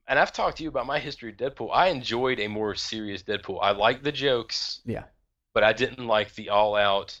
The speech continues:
Speaker 1: "Oh, hey, it's Deadpool. I just shoot around, and I'm very deadly, but I make a joke every three seconds."
Speaker 2: Yeah, yeah.
Speaker 1: I didn't, I liked, um, when Deadpool showed up, you know someone was gonna lose a limb or die.
Speaker 2: Right.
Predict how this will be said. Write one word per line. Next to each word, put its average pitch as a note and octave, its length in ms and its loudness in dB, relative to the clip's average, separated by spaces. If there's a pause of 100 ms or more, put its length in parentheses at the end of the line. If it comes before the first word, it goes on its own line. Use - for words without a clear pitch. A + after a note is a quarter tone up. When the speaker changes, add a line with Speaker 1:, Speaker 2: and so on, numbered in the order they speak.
(540)
Speaker 1:
"Oh, G#3+ 220 -2
hey, A#3 240 -2
it's A3+ 160 -4
Deadpool. E3+ 540 2
I D#3 120 8
just C#3 180 2
shoot E3 280 0
around, D#3 460 6
and A#2+ 100 4
I'm C#3+ 180 4
very D3 240 0
deadly, C#3 420 4
but A2+ 200 0
I D#3 100 8
make B2+ 240 0
a A2 60 2
joke C3 280 2
every A#2 220 0
three A#2+ 160 -8
seconds." - 540 -2
Speaker 2:
Yeah, F2+ 220 -2
yeah. - 220 -10 (400)
Speaker 1:
I A#2+ 160 4
didn't, D3 560 0 (100)
I C3+ 120 8
liked, D#3+ 420 2 (380)
um, G#2+ 520 2
when A2 180 -6
Deadpool C#3 380 -2
showed D3+ 280 2
up, A2 280 4
you G#2+ 140 -4
know B2+ 120 6
someone B2 380 2
was G#2 120 -4
gonna G#2 120 2
lose G2+ 260 -4
a G2 40 0
limb B2 260 4
or B2 60 2
die. G#2+ 400 2 (480)
Speaker 2:
Right. - 200 -10